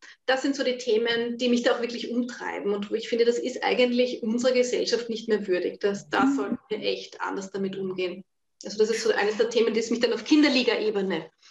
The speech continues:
Speaker 1: beschäftigt.
Speaker 2: Das heißt, diese Frustration trägt ja letztlich auch bei zu so Burnout und Überlastung.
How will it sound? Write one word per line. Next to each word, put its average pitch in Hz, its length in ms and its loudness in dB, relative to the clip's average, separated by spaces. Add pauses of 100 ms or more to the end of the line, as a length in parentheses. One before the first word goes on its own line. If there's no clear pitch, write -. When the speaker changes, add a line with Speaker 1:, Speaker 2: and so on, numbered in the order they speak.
(200)
Speaker 1:
beschäftigt. 180 800 -4 (800)
Speaker 2:
Das 247 160 0
heißt, 247 160 0
diese 262 200 2
Frustration 269 600 2
trägt 254 280 -2
ja 277 80 4
letztlich 247 500 -6
auch 262 240 2
bei 135 300 0
zu - 160 -12
so 113 220 -6
Burnout 113 520 0
und 117 100 0
Überlastung. 208 680 -4